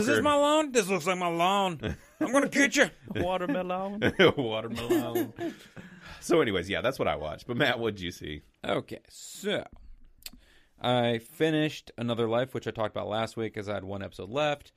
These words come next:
Speaker 2: Okay.
Speaker 1: And there is another season coming out for Netflix.
Speaker 2: There
Speaker 1: They,
Speaker 2: is.
Speaker 1: the, at the very end, they announce it, like, on the, the Netflix, like, home screen, basically. They're like, "Yeah, second season coming soon."
Speaker 2: Oh, wow. So they
Speaker 1: So
Speaker 2: were confident about it.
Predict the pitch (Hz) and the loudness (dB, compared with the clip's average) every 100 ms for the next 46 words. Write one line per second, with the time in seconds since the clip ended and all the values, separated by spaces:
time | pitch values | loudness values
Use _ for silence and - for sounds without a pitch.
0 | - - - 127 123 120 - 131 123 123 | -20 -20 -8 -4 -2 -2 0 -2 0 -2
1 | 123 120 123 110 104 113 107 104 110 104 | -2 -2 -4 -6 -6 -6 -6 -6 -4 -4
2 | 104 113 107 - 82 80 107 - 117 113 | -4 -2 -2 -2 -2 0 0 -2 -2 -2
3 | 113 117 131 - 107 104 95 87 104 92 | -2 0 0 0 -4 -4 -8 -10 -8 -8
4 | 92 92 92 85 82 85 - _ _ _ | -10 -10 -12 -12 -12 -12 -16 _ _ _
5 | _ _ _ _ _ _ _ _ - 117 | _ _ _ _ _ _ _ _ -6 -2
6 | 110 104 95 104 104 98 107 101 - - | -2 -4 -4 -4 -4 -6 -6 -6 -8 -10
7 | 92 - _ - 104 92 - 98 92 92 | -10 -10 _ -8 -8 -8 -10 -10 -8 -10
8 | - 95 90 85 90 110 107 - _ _ | -10 -14 -12 -14 -12 -10 -10 -12 _ _
9 | - 110 101 95 107 87 - - 92 90 | -12 -10 -8 -8 -8 -10 -16 -16 -16 -16
10 | - 95 87 92 92 85 82 82 - 87 | -16 -16 -14 -10 -6 -4 -4 -6 -8 -8
11 | 85 113 107 90 90 - 85 78 80 80 | -2 -2 -2 -6 -6 -8 -10 -10 -10 -10
12 | 78 | -12